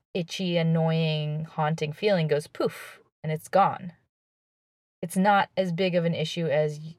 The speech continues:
your brain wants to make it. And it's not an issue in real life. It's more something you are putting on a pedestal and allowing to define you. As you said, it's one of your shoulds. Uh, as a rational way to talk yourself down in the face of that thing,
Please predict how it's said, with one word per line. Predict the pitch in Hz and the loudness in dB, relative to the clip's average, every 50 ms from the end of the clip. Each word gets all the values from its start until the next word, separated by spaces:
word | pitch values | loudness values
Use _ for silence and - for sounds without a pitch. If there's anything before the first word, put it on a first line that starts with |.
| _ _ _ | _ _ _
your | 160 156 147 147 143 | -4 -2 -2 -2 -2
brain | 147 - 160 170 165 165 170 165 | -4 -4 -2 0 0 2 2 0
wants | 151 143 143 151 - - | 0 -2 -4 -6 -8 -8
to | - 147 | -8 -6
make | 143 139 143 - - | -6 -6 -6 -6 -8
it. | - - - _ - - - _ _ _ _ _ _ _ _ _ _ _ _ _ _ _ | -8 -8 -10 _ -20 -20 -20 _ _ _ _ _ _ _ _ _ _ _ _ _ _ _
And | - 180 185 | -2 0 0
it's | 185 - - | 0 2 2
not | 285 311 330 | 4 4 4
an | 320 285 | 4 2
issue | 285 277 - - 247 - | 0 0 0 -2 -4 -2
in | - 202 196 185 | -2 -2 0 0
real | 175 185 190 185 | 2 2 4 4
life. | 160 165 175 - - - - | 4 4 2 0 0 -6 -10
It's | - 165 - | -12 -8 -4
more | 185 196 196 | -2 -2 0
something | 190 - 196 180 - 180 170 170 165 | 0 -2 -2 -2 -2 0 0 0 0
you | 165 170 170 | 0 0 0
are | 170 160 | 0 0
putting | 160 - - 190 185 180 175 | 0 -2 0 0 2 2 2
on | 165 160 | 0 -2
a | 160 | -2
pedestal | - - 151 143 160 - - 151 151 | -2 -2 -2 -2 -2 -4 -2 -2 -2
and | 151 147 | -2 -2
allowing | 143 143 143 135 139 139 143 139 143 151 156 - _ _ | -4 -4 -2 -2 -2 -2 -4 -6 -8 -10 -12 -14 _ _
to | - - 156 143 135 135 - - _ _ _ _ | -12 -10 -10 -10 -10 -12 -16 -20 _ _ _ _
define | - 147 - - 165 165 165 160 | -10 -8 -4 -2 0 0 0 0
you. | - - - - - _ _ _ _ _ _ _ _ _ _ _ _ _ _ _ _ _ _ _ - - | -2 -4 -8 -14 -18 _ _ _ _ _ _ _ _ _ _ _ _ _ _ _ _ _ _ _ -10 -2
As | - 180 170 180 | 0 0 2 2
you | 196 180 | 0 2
said, | - 170 - 170 | 6 6 6 6
it's | 156 - | 4 -2
one | - 170 165 | -6 -6 -6
of | 160 160 | -6 -6
your | 165 165 | -8 -8
shoulds. | 160 - - - - 180 - - 180 185 - - - _ _ _ _ _ _ _ _ _ _ _ _ _ _ _ _ _ _ _ _ _ _ | -8 -8 -8 -6 -4 -4 -4 -6 -10 -16 -20 -20 -20 _ _ _ _ _ _ _ _ _ _ _ _ _ _ _ _ _ _ _ _ _ _
Uh, | 170 165 156 151 - - | -4 -2 -2 -2 -2 -4
as | 180 175 | -2 0
a | 190 185 | 0 2
rational | 170 180 180 185 196 196 - - 240 226 202 | 4 6 6 6 6 4 -2 -6 -4 -2 2
way | 180 175 170 185 | 2 2 2 2
to | 180 - - 175 165 | 0 -6 -10 -10 -10
talk | - - - 175 170 - | -8 -6 -4 -4 -4 -4
yourself | 180 175 - - 160 156 156 | -6 -6 -4 -4 -4 -4 -2
down | 156 - 160 156 156 165 175 | -2 -2 0 0 0 -2 -2
in | 165 165 | -2 -4
the | 156 | -4
face | - - - 190 226 233 - | -4 -4 -6 -6 -4 -4 -4
of | 208 170 | -4 -2
that | 143 139 - - _ | -2 -4 -6 -6 _
thing, | - 131 131 139 147 160 | -8 -8 -8 -8 -8 -10